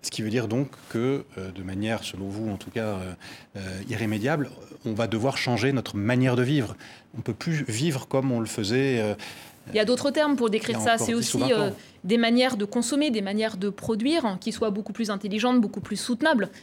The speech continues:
Speaker 2: sur, euh, les déchets, sur l'utilisation des matières premières, sur l'utilisation d'énergie et bien sûr les rejets de gaz à effet de serre.
Speaker 1: Et sur les transports, est-ce qu'on pourra prendre encore l'avion dans, au-, autant qu'on pouvait le faire, enfin,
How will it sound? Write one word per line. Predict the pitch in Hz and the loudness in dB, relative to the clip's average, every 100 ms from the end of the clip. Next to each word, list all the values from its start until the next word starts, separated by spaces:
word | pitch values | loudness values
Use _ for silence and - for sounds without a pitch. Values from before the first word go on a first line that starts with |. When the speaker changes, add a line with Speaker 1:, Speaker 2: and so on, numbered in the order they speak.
| - | -10
Speaker 2:
sur, | - 247 269 | -4 0 2
euh, | 208 190 185 | 4 2 0
les | 185 | -2
déchets, | 175 208 - 269 | 0 0 0 0
sur | 277 233 | 0 -2
l'utilisation | 208 190 214 190 190 214 | -4 -4 -2 0 0 -2
des | 202 | -2
matières | 190 185 190 - | -2 -2 -6 -6
premières, | - 220 277 | 0 2 2
sur | 277 208 | 0 -4
l'utilisation | 196 208 185 190 - 196 | -4 -4 -2 -2 -2 -2
d'énergie | 190 185 185 262 285 | 0 -2 -2 -2 0
et | 214 | -2
bien | 180 196 | -2 -2
sûr | - 277 | 0 0
les | 220 | 0
rejets | 190 196 214 | 0 -2 -2
de | |
gaz | 190 190 | -2 -2
à | 190 | -4
effet | 190 233 | -4 -8
de | - | -6
serre. | 185 | -4
Speaker 1:
Et | |
sur | - 139 | -2 0
les | 135 | 0
transports, | - 117 - 117 | 0 -2 -2 -2
est-ce | - | -2
qu'on | 185 | -4
pourra | 131 117 | -2 -2
prendre | - 117 | -2 -2
encore | 107 104 104 | -2 -2 -2
l'avion | 110 98 113 120 | -2 -2 -4 -4
dans, | 117 92 90 95 | -4 -6 -6 -4
au-, | 123 113 110 - 127 - | -2 -2 -6 -14 -16 -4
autant | 131 - 139 | -2 2 0
qu'on | 147 110 101 | 0 -2 -4
pouvait | 98 104 104 | -4 -4 -2
le | |
faire, | 98 123 131 104 | -2 0 0 -2
enfin, | 90 | -4